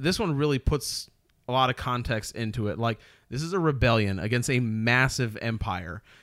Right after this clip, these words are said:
who has more firepower than them and more manpower than them, and they're a ragtag bunch who are doing their best to rebel, uh, and, and it's costing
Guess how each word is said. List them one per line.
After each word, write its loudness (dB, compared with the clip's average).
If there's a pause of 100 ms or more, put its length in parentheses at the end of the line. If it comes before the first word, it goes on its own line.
who -4
has 0
more 2
firepower 4
than -2
them -2
and -2
more 2
manpower 0
than -6
them, -4 (300)
and -4
they're 4
a 2
ragtag 2
bunch -2
who -6 (160)
are -4
doing 4
their 4
best 0
to 0 (180)
rebel, -2 (340)
uh, 0
and, 2
and 0
it's -4
costing -4